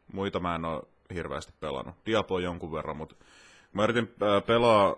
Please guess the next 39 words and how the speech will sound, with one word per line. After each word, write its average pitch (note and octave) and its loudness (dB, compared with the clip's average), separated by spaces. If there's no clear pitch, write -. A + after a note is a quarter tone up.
mä G2+ 0
pelasin G#2+ 0
niinku F#2+ -4
jälkikäteen G2 0
Diabloa, E2 -6
eli B1 -16
sen E2 -6
jälkeen, E2 -4
kun E2 -12
se F2+ -8
oli D#2+ -4
jo E2 -4
klassikko F#2+ -2
ja D#2 -4
kaikkea F2 -2
muuta, G2+ -2
niin D#2+ -6
voi D#2+ -2
olla, D#2+ -2
että - -8
se D#2+ -6
olisi E2+ -6
ehkä F#2 -6
iskenyt F#2+ -2
enemmän D#2+ -6
itteen, D2 -10
niin G1+ -16
jos D#2 -6
mä E2 -10
olisin E2 -12
pelannut D#2+ -8
silloin, C#2 -12
kun - -16
se F#2+ -4
ilmestyy, E2 -6
tai B1 -10
joskus - -10
siinä D2 -8
aj-, C2+ -8